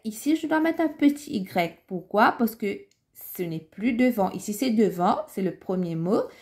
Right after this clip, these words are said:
Ici, ce n'est plus le premier mot. Donc, je ne dois pas oublier de changer, de mettre un petit Y ici. You clean the car va devenir do you clean the car? Le verbe clean est déjà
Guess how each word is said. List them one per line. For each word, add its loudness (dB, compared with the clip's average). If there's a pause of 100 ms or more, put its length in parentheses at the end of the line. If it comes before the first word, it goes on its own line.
(180)
Ici, 0
ce 0
n'est 2
plus 6
le 8
premier 2
mot. -2
Donc, -2
je -4
ne -2
dois 0
pas 0
oublier 2
de 2
changer, -2 (460)
de 0
mettre -2
un 2
petit -6
Y -8
ici. -18 (920)
You 4
clean -2
the -6
car 4 (340)
va 0
devenir -2 (220)
do 0
you 4 (260)
clean 4
the 2 (140)
car? 4 (520)
Le -2
verbe -2 (100)
clean 2
est 4
déjà 2